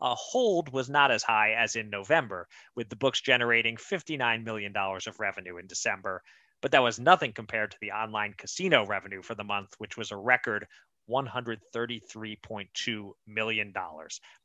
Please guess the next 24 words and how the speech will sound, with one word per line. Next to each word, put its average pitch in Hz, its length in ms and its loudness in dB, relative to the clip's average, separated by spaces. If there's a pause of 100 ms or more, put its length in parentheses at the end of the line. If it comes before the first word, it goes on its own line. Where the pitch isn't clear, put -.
(140)
Uh, 110 180 4
none 208 200 6
of 185 60 2
the 165 120 6
other 151 180 8
major 135 320 4
states 123 340 0
have 107 120 -6
reported 151 480 2
December 135 480 0
handle 135 400 0
and 127 80 -4
revenue 117 380 -2
yet. 123 260 2 (260)
Pennsylvania 120 640 -2 (240)
could 208 280 0
drop 117 340 4
their 113 160 -2
numbers 113 440 -2 (180)
while 117 180 2
we're 113 100 -2
recording 113 420 0
this 104 140 -4
podcast. 107 580 4